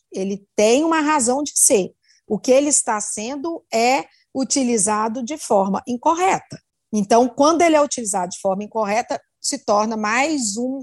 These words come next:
trabalho a ser executado nessa engrenagem que já é tão complexa, que é a engrenagem das contratações. Bom, dito isso, se o E T P é bem utilizado,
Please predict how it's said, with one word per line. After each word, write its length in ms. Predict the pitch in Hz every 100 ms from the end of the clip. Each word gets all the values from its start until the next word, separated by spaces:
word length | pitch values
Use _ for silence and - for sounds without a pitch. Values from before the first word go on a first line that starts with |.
| -
trabalho 640 | 262 240 202 196 196 220 240
a 60 |
ser 180 | 226 220
executado 880 | 208 233 233 294 - 220 220 240 320
nessa 340 | 277 262 -
engrenagem 580 | 262 254 240 214 214 220
que 80 | -
já 120 | 240
é 80 | 226
tão 240 | 220 247 269
complexa, 680 | 302 302 196 190 - - 233
que 80 | 240
é 40 |
a 60 | 240
engrenagem 540 | 247 254 233 220 226
das 200 | 226 226
contratações. 1000 | 240 233 247 285 302 202 - - - - _ _
Bom, 340 | 208 247 - -
dito 380 | 208 359 - 320
isso, 560 | 240 202 214 - 269 294 _ _
se 200 | - -
o 100 | 359
E 80 | 359
T 180 | 359 339
P 300 | - 196 - 226
é 80 |
bem 420 | 202 180 311 440 339
utilizado, 880 | - 247 208 185 208 233 233 185